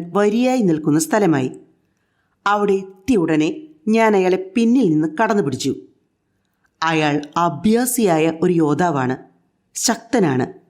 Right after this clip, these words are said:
പക്ഷേ ആക്രമണം അപ്രതീക്ഷിതമായിരുന്നതുകൊണ്ട് നിസ്സഹായനായിരുന്നു. അകിൽ മരത്തിന്റെ വേരിൽ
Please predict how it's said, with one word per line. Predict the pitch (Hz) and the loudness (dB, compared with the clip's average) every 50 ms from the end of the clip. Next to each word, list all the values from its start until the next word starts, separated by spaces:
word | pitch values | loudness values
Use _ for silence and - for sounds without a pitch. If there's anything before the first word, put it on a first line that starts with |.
| _ _ | _ _
പക്ഷേ | - 156 147 151 - 190 175 175 170 175 - - - - 180 180 | -4 -2 -2 0 0 0 0 0 -2 -6 -10 -14 -8 -4 -2 0
ആക്രമണം | 180 285 - - - - - 269 262 240 233 240 233 - - - | 0 0 -2 -4 -6 -4 0 0 2 2 2 0 -2 -4 -4 -4
അപ്രതീക്ഷിതമായിരുന്നതുകൊണ്ട് | 170 165 165 - - 196 165 220 214 - - 214 220 208 185 165 151 147 151 156 156 170 160 151 139 135 147 143 143 - - - 196 | -4 -4 -4 -2 -4 -2 0 0 -2 0 -2 0 2 2 2 2 2 2 0 0 0 0 2 2 2 2 0 -2 -2 -6 -8 -4 -2
നിസ്സഹായനായിരുന്നു. | 202 202 202 - 214 208 190 226 220 220 196 156 139 127 131 131 127 - - - - _ _ _ _ _ _ _ _ _ _ _ _ _ _ _ - | 0 0 0 0 -2 0 0 0 2 2 2 2 0 -2 -2 -4 -4 -6 -6 -10 -20 _ _ _ _ _ _ _ _ _ _ _ _ _ _ _ -2
അകിൽ | 226 233 240 240 294 302 302 262 | 0 0 0 0 0 0 2 2
മരത്തിന്റെ | 226 202 190 180 185 - 180 170 170 | 0 0 -2 -2 -2 -2 -2 0 0
വേരിൽ | 147 151 151 156 156 156 160 | 0 0 0 2 0 0 -2